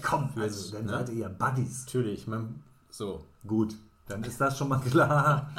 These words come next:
Speaker 1: <laughs> Jan, äh, Prost, äh, schön, schöne Grüße nach Bremen, nee.
Speaker 2: Nee, der wohnt
Speaker 1: Berlin.
Speaker 2: auch, der hatte einen Lo-, einen Industrieloft irgendwo da.
Speaker 1: Natürlich.
Speaker 2: Und er wohnt
Speaker 1: Der
Speaker 2: im
Speaker 1: feine Herr Böhmermann.
Speaker 2: Und, ja,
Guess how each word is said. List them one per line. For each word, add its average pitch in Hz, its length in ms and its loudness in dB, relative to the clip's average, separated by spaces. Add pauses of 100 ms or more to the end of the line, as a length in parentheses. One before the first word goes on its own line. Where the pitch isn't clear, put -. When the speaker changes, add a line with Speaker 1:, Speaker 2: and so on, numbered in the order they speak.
(100)
Speaker 1:
<laughs> 135 200 -12
Jan, 143 520 4
äh, 127 240 0
Prost, 147 680 2 (100)
äh, 135 160 -6
schön, 127 540 2 (680)
schöne 117 280 -4
Grüße 107 400 -4
nach 95 240 -6 (680)
Bremen, 113 500 0
nee. 92 240 -4 (160)
Speaker 2:
Nee, 104 400 -10
der 104 100 -6 (100)
wohnt 113 120 -8
Speaker 1:
Berlin. 117 560 0 (500)
Speaker 2:
auch, 147 380 -4
der 123 140 -4
hatte 127 140 -6
einen 123 160 0
Lo-, 127 140 -4
einen 139 140 -6
Industrieloft 170 760 -8 (240)
irgendwo 151 320 -4
da. 139 200 0
Speaker 1:
Natürlich. 117 520 2 (200)
Speaker 2:
Und 147 320 2
er 123 200 -2
wohnt 127 160 2
Speaker 1:
Der 139 60 -2
Speaker 2:
im 131 80 0
Speaker 1:
feine 226 160 0
Herr 214 120 4
Böhmermann. 226 600 0
Speaker 2:
Und, - 80 -10
ja, 185 120 0